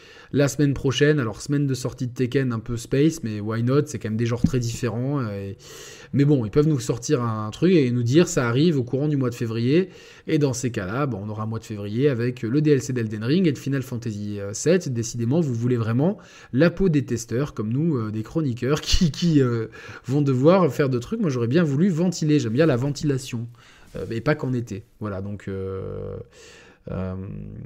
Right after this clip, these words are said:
alors oui, s'ils sortent fin mars, ça éclipserait encore Dragon's Dogma. Oui, c'est vrai, en plus. Donc, il y a Dra-, oui, il y a Dragon's Dogma. Donc, pour moi, en fait, euh...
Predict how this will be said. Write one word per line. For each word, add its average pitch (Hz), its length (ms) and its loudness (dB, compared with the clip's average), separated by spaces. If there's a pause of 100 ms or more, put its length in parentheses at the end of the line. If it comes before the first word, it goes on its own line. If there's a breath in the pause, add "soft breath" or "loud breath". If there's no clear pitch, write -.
(300)
alors 131 180 2
oui, 170 120 10
s'ils 139 180 0
sortent 151 180 2
fin 147 140 2
mars, 180 240 2
ça 131 220 0
éclipserait 127 540 -2
encore 135 260 4
Dragon's 139 420 2
Dogma. 131 320 2
Oui, 147 140 2
c'est 170 160 2
vrai, 127 180 4
en 117 80 0
plus. 117 260 -6
Donc, 107 200 -10
il 107 40 -6
y - 40 -6
a - 20 -6
Dra-, 110 140 -2
oui, 131 180 0
il 151 80 -2
y 131 60 0
a 113 60 -2
Dragon's 123 360 2
Dogma. 117 320 -2
Donc, 101 200 -10
pour 139 120 -2
moi, 202 320 6 (360 loud breath)
en 123 120 -2
fait, 165 400 4
euh... 107 880 -2